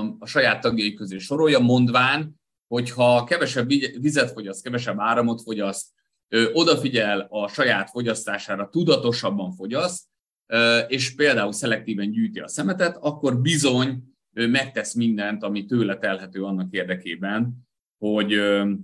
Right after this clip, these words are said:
hogy megpróbáljon környezettudatosabban élni, környezetbarátabban élni, és hát ez is egy nagyon fontos dolog. Ugye alapvetően, ö, két csoportra lehet osztani itt az ideológiát, ami emögött van. Az egyik ideológia, mint említettem, ez a mély ökológia.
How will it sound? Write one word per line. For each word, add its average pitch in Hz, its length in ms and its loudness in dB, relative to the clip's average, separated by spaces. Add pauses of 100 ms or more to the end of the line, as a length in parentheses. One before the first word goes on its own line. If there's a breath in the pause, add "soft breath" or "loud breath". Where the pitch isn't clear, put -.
(840)
hogy 101 320 -2
megpróbáljon 101 600 -2
környezettudatosabban 92 1120 -6
élni, 92 340 -2
környezetbarátabban 98 1120 0
élni, 123 220 0
és 113 140 -4
hát 113 140 -12
ez 95 140 -6
is 92 100 -14
egy 95 100 -8
nagyon 98 260 -4
fontos 95 340 -14
dolog. 113 400 -2 (420)
Ugye 131 140 4
alapvetően, 165 880 2
ö, 135 200 -2
két 156 240 2
csoportra 123 460 -2
lehet 117 240 0
osztani 117 400 -4
itt 107 220 -4
az 107 120 -6
ideológiát, 113 800 0
ami 104 200 -4
emögött 101 480 -2
van. 98 200 -8
Az 98 120 -6
egyik 160 260 0
ideológia, 131 560 0
mint 104 340 -6
említettem, 120 440 -2
ez 95 80 -10
a 104 60 -6
mély 120 240 2
ökológia. 117 720 -4